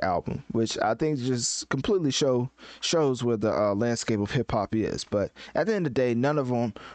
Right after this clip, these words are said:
are bad. I'm just pointing that out because I feel like it's a very interesting, uh, level of, uh, and, and s-, of them being insincere.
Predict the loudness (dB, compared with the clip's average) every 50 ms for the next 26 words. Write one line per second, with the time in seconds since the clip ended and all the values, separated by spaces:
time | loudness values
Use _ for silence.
0 | -8 -2 0 0 2 2 2 0 -2 -2 0 0 2 2 2 2 2 2 0 0
1 | 0 -2 -2 -4 -4 -4 -2 0 2 2 2 2 4 4 2 2 2 0 0 0
2 | 0 0 0 2 2 0 0 0 0 0 2 2 0 0 -2 -2 -2 -2 0 0
3 | 0 2 2 0 0 -2 -2 -2 -2 -2 -2 -2 -4 -4 -2 0 0 2 2 0
4 | 0 -2 -4 _ -16 -20 -20 -20 -20 -20 _ _ _ _ _ _ _ _ _ _
5 | _ _ -12 -6 -2 0 2 2 2 0 2 2 2 4 2 2 2 0 0 0
6 | 0 2 2 2 2 2 0 -2 -6 _ _ _ _ _ _ -2 0 0 0 -2
7 | -2 -2 -2 0 0 0 0 -2 -6 -6 -8 -12 -14 -16 -18 -20 -20 _ -20 -20
8 | _ _ _ _ _ _ _ _ _ _ _ -4 0 0 2 2 0 -2 -6 -16
9 | -20 _ _ _ _ _ _ _ _ _ _ _ _ -6 -2 0 2 2 2 2
10 | 2 2 2 2 2 2 0 0 0 0 -2 0 -2 -2 -4 -2 -2 0 0 0
11 | 0 -2 -4 -6